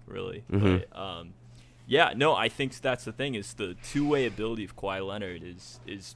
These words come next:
Speaker 1: was kind of, I feel like has been a little understated and underrated this past
Speaker 2: Yeah.
Speaker 1: year or two.
Speaker 2: It has,
Speaker 1: And,
Speaker 2: and
Speaker 1: uh,
Speaker 2: you saw the moments in these series, Josh.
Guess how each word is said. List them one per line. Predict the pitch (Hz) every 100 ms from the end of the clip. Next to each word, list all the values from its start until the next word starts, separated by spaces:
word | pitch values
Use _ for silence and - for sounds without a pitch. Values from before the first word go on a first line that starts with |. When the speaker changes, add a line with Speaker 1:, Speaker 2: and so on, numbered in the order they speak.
| -
Speaker 1:
was | 110
kind | - 123 131
of, | 104 - -
I |
feel | - 147
like | 156
has | 123
been | 113 117
a |
little | 110 104 90 - - -
understated | 110 104 - 110 104 95
and |
underrated | 104 87 92 113 104 78 - - -
this | 104
past | - 101 92
Speaker 2:
Yeah. | 120 170
Speaker 1:
year | 95
or |
two. | - 90 92 - - - - - -
Speaker 2:
It | 110
has, | 131 139 95
Speaker 1:
And, | 120
Speaker 2:
and | 120
Speaker 1:
uh, | - - - - _ -
Speaker 2:
you | 110
saw | - 131
the | 139
moments | 127 127 135 -
in | 117
these | 110
series, | - 123 143 -
Josh. | 101 95 92